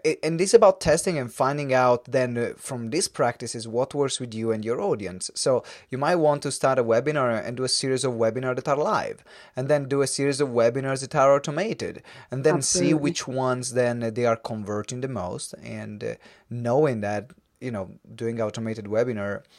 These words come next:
Speaker 1: you ha-, you will have a, a lower conversion than a live webinar generally, but at the same time, you are not there delivering it. Uh, you know, it just takes, uh, less time from you. <laughs> So
Speaker 2: Yeah,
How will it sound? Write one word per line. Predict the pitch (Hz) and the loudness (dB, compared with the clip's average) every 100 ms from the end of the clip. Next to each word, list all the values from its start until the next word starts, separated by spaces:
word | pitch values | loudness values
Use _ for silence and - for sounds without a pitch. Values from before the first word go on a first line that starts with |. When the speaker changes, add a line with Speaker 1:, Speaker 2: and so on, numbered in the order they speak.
| _ - | _ -14
Speaker 1:
you | 110 117 | -6 -6
ha-, | - - 151 135 | -6 -6 -2 -2
you | 110 | -2
will | 120 113 - | 0 0 0
have | 127 170 110 | -2 -2 -2
a, | 107 - _ | -4 -6 _
a | 113 | -10
lower | 101 113 127 | -2 0 0
conversion | 107 - 95 92 135 170 107 | -2 -4 -8 -2 0 -2 -6
than | 92 | -8
a | 90 | -6
live | 90 87 87 | -6 -6 -6
webinar | 90 82 107 139 233 - | -8 -8 -8 -10 -14 -12
generally, | - 76 - - 196 - - - - _ - | -12 -12 -14 -12 -14 -16 -20 -20 -20 _ 2
but | 143 127 | 4 4
at | |
the | 127 | 0
same | - 135 127 | 0 -2 -2
time, | 151 190 127 | -2 -2 0
you | 120 | 2
are | 113 | 2
not | 127 127 | 2 2
there | 127 127 127 120 - | 4 6 4 0 -8
delivering | 123 131 208 120 82 | -4 -2 -2 -2 -4
it. | - - - | -12 -14 -12
Uh, | - | -12
you | - | -10
know, | 107 | -10
it | 90 | -10
just | 101 117 - | -8 -6 -2
takes, | 113 - | -4 -4
uh, | 113 104 - - _ _ | -8 -10 -18 -20 _ _
less | - 95 - | -8 -6 -4
time | 117 110 120 | -4 -4 -6
from | - 113 | -10 -8
you. | 156 - | -8 -4
<laughs> | - - - - - 180 175 | -2 -2 -2 -2 -2 -4 -8
So | - 113 107 107 - | -6 -2 0 -2 0
Speaker 2:
Yeah, | 302 285 | 4 6